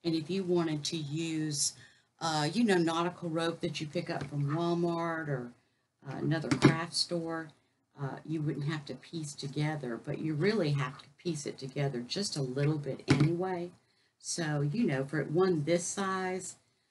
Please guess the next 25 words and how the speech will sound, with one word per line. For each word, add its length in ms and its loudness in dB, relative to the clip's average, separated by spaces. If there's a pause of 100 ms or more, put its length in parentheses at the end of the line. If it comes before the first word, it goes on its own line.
(240)
uh, 80 -2
you 180 0
might 220 4
as 140 0
well 100 -2
just 320 -4
pick 180 -2
up 180 -4
the 60 -6
Dollar 420 -2
Tree, 380 -6 (480)
uh, 200 -2
nautical 560 0
rope, 460 -2
unless 380 0
you 100 -2
have 260 0
the 180 -4
other, 340 2 (140)
you 80 4
know, 100 0
already 540 -2
in 160 0
your 120 -10
stash. 760 -4